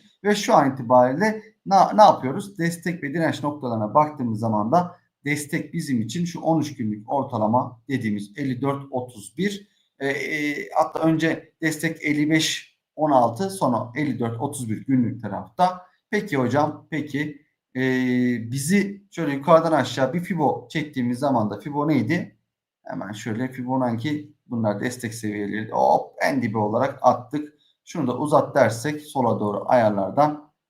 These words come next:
hemen şöyle sağa doğru genişleteceğiz.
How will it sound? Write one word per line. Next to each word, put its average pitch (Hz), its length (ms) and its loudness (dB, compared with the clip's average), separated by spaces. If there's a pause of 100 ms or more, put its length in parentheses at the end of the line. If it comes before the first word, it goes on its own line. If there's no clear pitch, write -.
(160)
hemen 123 500 -2 (1800)
şöyle - 240 -18
sağa 113 300 0
doğru 95 200 -6
genişleteceğiz. 104 760 -8